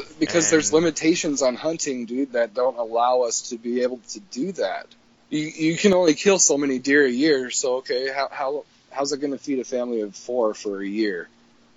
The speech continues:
Speaker 1: You know, you, you have two deer in your freezer. Okay, cool. All right, that,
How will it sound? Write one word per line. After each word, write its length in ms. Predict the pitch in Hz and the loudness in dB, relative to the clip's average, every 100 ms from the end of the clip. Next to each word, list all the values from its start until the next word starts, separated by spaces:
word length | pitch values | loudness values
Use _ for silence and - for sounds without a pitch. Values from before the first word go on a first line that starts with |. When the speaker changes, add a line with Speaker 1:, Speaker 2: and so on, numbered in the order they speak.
| _ | _
Speaker 1:
You 80 | 139 | 2
know, 140 | 110 | 4
you, 280 | 117 123 123 123 | 6 6 4 2
you 140 | 123 | 2
have 180 | 120 107 | 0 -2
two 180 | 143 120 | -4 2
deer 320 | 117 117 110 | 2 4 2
in 140 | 107 | 0
your 80 | 104 | -4
freezer. 460 | - 110 98 98 98 | 0 2 2 -2 -6
Okay, 240 | 98 98 | -6 -8
cool. 340 | 92 107 98 92 | -6 -10 -10 -12
All 80 | - | -2
right, 220 | 95 98 87 | 0 0 0
that, 260 | 104 - | -4 -4